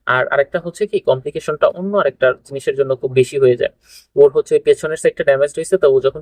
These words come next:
পটি করবে, তখন যখন প্রেশার ক্রিয়েট করতে চায়, প্রেশারটা না ঠিক মতো ক্রিয়েট করতে পারে না, যার কারণে হচ্ছে ওর পেটের ভিতর আস্তে আস্তে পটি জমা হইতে থাকে এবং পেটটা ফুলে যায়। এটাও কিন্তু বেশ মারাত্মক একটা সমস্যার দিকে তখন চলে যায়। এই জন্য পেটে যাতে কোনো কারণে গ্যাস না হয়,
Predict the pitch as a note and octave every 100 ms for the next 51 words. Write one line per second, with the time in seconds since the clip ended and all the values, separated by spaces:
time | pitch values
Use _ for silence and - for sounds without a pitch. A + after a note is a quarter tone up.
0 | - G3+ A3+ G#3 G3+ G#3 - B2+ C3+ C3+
1 | - - C3+ F3+ F3+ E3+ E3 D#3 - C3+
2 | A#2+ - - - _ D3 - - G#3+ G3
3 | B2+ D3 C#3+ - C#3+ C3 G3 F#3+ D3 B2+
4 | - - _ _ _ C#3 C3+ C#3+ C#3+ C#3+
5 | - C#3+ C3+ D#3 F#3+ F#3 F#3 D#3+ C#3 D3
6 | - - A3 G#3+ A#3+ F#3+ F#3+ F#3+ G3+ G3+
7 | G#3+ F#3 F#3 F#3 F3 D3+ D3+ C#3 - _
8 | _ _ _ - - C#3 C#3+ C3+ C3 B2+
9 | B2+ B2+ - B2+ B2 - B2+ B2+ - D#3
10 | G3+ F3+ D#3+ - G3+ C#3 - _ _ _
11 | - B2+ C3+ C#3 C#3 D#3+ C#3 C#3 C3+ B2+
12 | C#3 C3 B2+ C3 C3+ - C3 B2 C#3 B2+